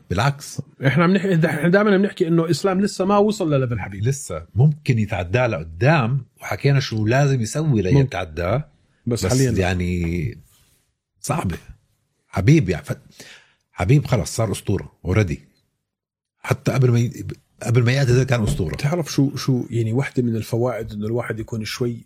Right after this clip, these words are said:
Speaker 2: يعني أكبر عن الجمهور تبعه بالعمر قصدي؟
Speaker 1: آه.
Speaker 2: إنه أنا كان إلي السعادة إني أواكب مسيرة حبيب من بدايتها.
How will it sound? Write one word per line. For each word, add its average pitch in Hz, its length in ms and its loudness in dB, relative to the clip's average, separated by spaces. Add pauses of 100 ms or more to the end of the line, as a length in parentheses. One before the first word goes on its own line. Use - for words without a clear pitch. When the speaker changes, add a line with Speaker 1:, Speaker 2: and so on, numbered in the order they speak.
(140)
Speaker 2:
يعني 85 260 -18 (240)
أكبر 117 420 -4 (880)
عن 113 220 -2
الجمهور 113 680 0
تبعه 120 500 -2
بالعمر 120 440 2
قصدي؟ 120 400 -2 (400)
Speaker 1:
آه. 87 220 0 (560)
Speaker 2:
إنه 120 320 0
أنا 165 420 -2 (600)
كان 135 200 4
إلي 180 640 2 (140)
السعادة 127 1400 -2 (1160)
إني 131 300 4
أواكب 135 560 2 (540)
مسيرة 143 420 2
حبيب 139 500 0 (720)
من 226 640 0
بدايتها. 127 560 -4